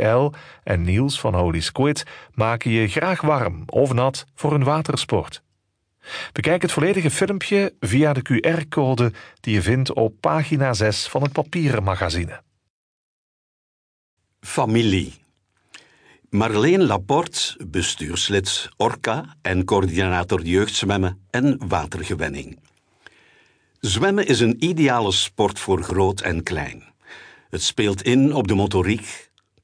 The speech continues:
Speaker 2: techniek, uithouding en conditie. Omdat wij een recreatieve club zijn, kan iedereen meedoen.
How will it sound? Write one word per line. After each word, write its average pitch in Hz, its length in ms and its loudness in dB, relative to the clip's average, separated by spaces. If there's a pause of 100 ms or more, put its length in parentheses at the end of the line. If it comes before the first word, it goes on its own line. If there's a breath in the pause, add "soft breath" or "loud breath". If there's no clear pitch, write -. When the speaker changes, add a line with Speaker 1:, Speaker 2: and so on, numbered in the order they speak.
Speaker 2:
techniek, - 680 -2
uithouding 120 760 0
en 90 200 0
conditie. 95 760 -2 (880 loud breath)
Omdat 120 320 2
wij 185 240 6
een 147 140 6
recreatieve 120 960 2
club 110 340 2
zijn, 113 380 0
kan 92 420 2
iedereen 90 520 0
meedoen. 73 560 -4